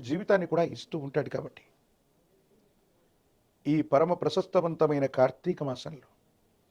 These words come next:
మద్యపానం, మాంసాహారాన్ని తీసుకోకపోవటం వల్ల యుగదాయకమవుతుంది. పరమేశ్వరుడికి రుద్రాభిషేకాన్ని చేయించండి, పరమశివుడి యొక్క అనుగ్రహం కలుగుతుంది. కాలభైరవ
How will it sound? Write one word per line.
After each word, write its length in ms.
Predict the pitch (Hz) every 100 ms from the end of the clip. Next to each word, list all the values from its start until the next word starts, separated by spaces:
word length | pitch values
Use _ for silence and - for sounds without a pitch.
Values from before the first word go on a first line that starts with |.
| _ _ _ _
మద్యపానం, 680 | 120 135 139 190 190 190 208 196 _ _ _ _ _ _ _
మాంసాహారాన్ని 960 | 120 117 170 208 - 196 165 170 151 139 -
తీసుకోకపోవటం 760 | 170 - - 151 - 123 - 131
వల్ల 140 | - _ _ _ _ _ _ _ _ _ -
యుగదాయకమవుతుంది. 880 | 131 151 165 175 170 156 160 147 185 - _ _ _ _ -
పరమేశ్వరుడికి 720 | 165 226 285 - 254 262 254 196
రుద్రాభిషేకాన్ని 760 | 160 202 202 214 196 190 170 165
చేయించండి, 540 | 151 180 185 170 151 123 - _ _ _ _ _
పరమశివుడి 600 | 117 135 165 170 185 196 190
యొక్క 160 | - 156 131
అనుగ్రహం 480 | 127 139 147 160 170
కలుగుతుంది. 480 | 156 156 156 160 190 - _ _ _ _ _ _
కాలభైరవ 680 | - 170 226 254 233 233 220